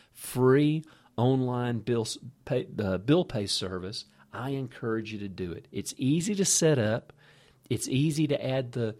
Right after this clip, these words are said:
the person that you need to pay the bill to, and it's very easy to program those bills in so that they can be paid automatically.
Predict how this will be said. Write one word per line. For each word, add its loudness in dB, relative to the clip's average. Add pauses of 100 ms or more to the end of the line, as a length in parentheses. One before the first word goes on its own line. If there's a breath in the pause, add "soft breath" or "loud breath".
(280 loud breath)
the -8
person 0
that -2
you -4
need 0
to 0
pay -2
the -4
bill -2
to, -4 (400 loud breath)
and -4
it's -6
very 0
easy 0
to -4
program -2 (320 soft breath)
those 6
bills -2
in -4
so -4
that -8
they 0
can -6
be -8
paid -10
automatically. -14